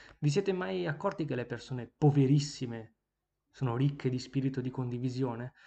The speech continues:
Non hanno nulla o quasi, ma sono sempre pronte a condividere tutto, perché sanno quanto è importante aiutarsi a vicenda.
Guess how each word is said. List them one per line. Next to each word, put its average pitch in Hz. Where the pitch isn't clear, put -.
Non 139
hanno 156
nulla 196
o 147
quasi, 208
ma 151
sono 143
sempre 170
pronte 175
a 147
condividere 123
tutto, 113
perché 139
sanno 160
quanto 131
è 117
importante 117
aiutarsi 117
a 113
vicenda. 120